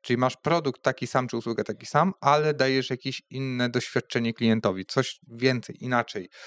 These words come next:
w inny sposób. Tylko że to wszystko kosztuje pracy i pieniędzy. Nie da się wyróżnić na rynku, przychodząc do agencji, płacąc x złoty za, em, za warsztat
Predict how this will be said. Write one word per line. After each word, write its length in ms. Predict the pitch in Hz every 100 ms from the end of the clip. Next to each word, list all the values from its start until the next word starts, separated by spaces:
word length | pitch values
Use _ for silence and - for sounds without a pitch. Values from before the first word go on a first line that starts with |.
| -
w 60 | -
inny 200 | 131 117
sposób. 380 | - 104 - - _ - - -
Tylko 220 | - -
że 120 | 147 165
to 100 | 165
wszystko 360 | - 117 143
kosztuje 520 | - 156 - 101 110 - _ _ _
pracy 420 | 185 226 160 -
i 120 | 117
pieniędzy. 520 | - 175 180 110 - 113 -
Nie 160 | 156 226
da 120 | 143
się 160 | -
wyróżnić 540 | 123 127 135 135 131 117
na 120 | 107
rynku, 420 | 104 101 156 208 - - - _
przychodząc 420 | - 151 156 131
do 80 | 120
agencji, 440 | 110 110 113 175
płacąc 520 | - 175 - 127 113 -
x 220 | 143 135 120
złoty 680 | 117 123 127 123 120 110 107 - - -
za, 460 | 113 131 120 110 - -
em, 1040 | 117 113 110 113 113 110 113 110 110 107 -
za 240 | 120 123
warsztat 480 | 120 120 - 226 -